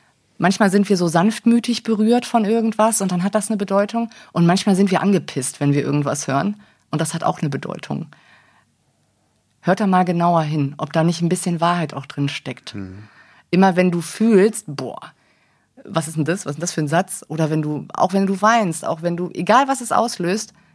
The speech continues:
Speaker 1: der Körper löst nicht umsonst was aus. Da sind wir wieder bei dem Thema Gefühle.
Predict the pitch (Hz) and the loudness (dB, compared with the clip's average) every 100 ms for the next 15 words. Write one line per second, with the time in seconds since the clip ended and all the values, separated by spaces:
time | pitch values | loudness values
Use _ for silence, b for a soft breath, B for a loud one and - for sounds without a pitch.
0 | b - 165 165 214 220 190 190 208 196 | b -2 -2 2 2 4 4 4 2 0
1 | 190 190 170 180 185 - - - 143 151 | 0 0 2 2 0 -6 -8 -6 -4 -2
2 | 170 180 156 196 214 196 175 180 185 175 | -2 -2 -2 0 0 0 0 -2 -6 -6
3 | 170 170 165 b b - 147 151 139 | -6 -6 -10 b b -8 -4 -2 -4